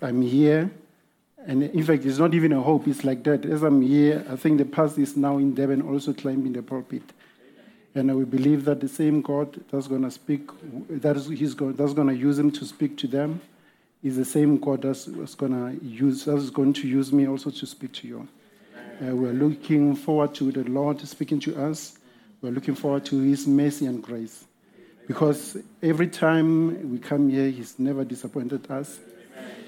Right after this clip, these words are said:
He's always, uh, provided whatever we needed.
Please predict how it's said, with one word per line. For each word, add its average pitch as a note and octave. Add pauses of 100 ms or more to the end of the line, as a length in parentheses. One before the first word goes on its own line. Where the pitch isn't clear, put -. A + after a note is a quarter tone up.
(200)
He's B2+
always, C3+
uh, C3
provided C#3
whatever C3+
we B2
needed. A#2